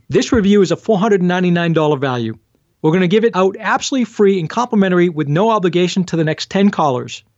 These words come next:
What this will consist of is taking the mystery out of financial planning by mapping out for you where you are now.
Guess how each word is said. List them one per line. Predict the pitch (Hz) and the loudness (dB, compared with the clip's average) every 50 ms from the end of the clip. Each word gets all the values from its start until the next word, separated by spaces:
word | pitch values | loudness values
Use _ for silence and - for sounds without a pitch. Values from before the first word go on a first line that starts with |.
| _ _ _ _ - | _ _ _ _ 0
What | 156 196 233 - | 0 0 2 2
this | 277 262 - | 0 0 0
will | 247 208 | 0 -2
consist | - - 202 185 - - 269 247 - - | 0 2 0 0 2 0 0 0 0 0
of | 147 139 135 | -2 0 0
is | 147 143 - | -2 -4 -4
taking | - 214 - - 202 175 170 | -2 -2 0 0 0 2 2
the | 170 | 2
mystery | 180 269 254 - - 165 160 | 2 0 0 0 0 0 2
out | 151 151 | 2 0
of | 143 | -2
financial | - - 170 170 202 240 233 - - | -2 -2 -2 0 0 0 -2 -4 -4
planning | - 160 151 143 143 131 | -4 -2 -2 -2 -2 -4
by | 113 139 139 | -4 -4 -2
mapping | 135 143 175 220 233 - 220 185 | -2 -2 -2 -2 0 0 0 0
out | 180 180 185 180 | 2 0 -2 -4
for | - - 175 | -4 -2 2
you | 170 170 | 2 2
where | 170 160 156 165 190 | 2 2 2 2 4
you | 202 208 208 185 | 4 4 4 4
are | 175 165 160 | 4 2 2
now. | 151 156 151 139 123 113 113 | 0 0 -2 -2 -4 -6 -8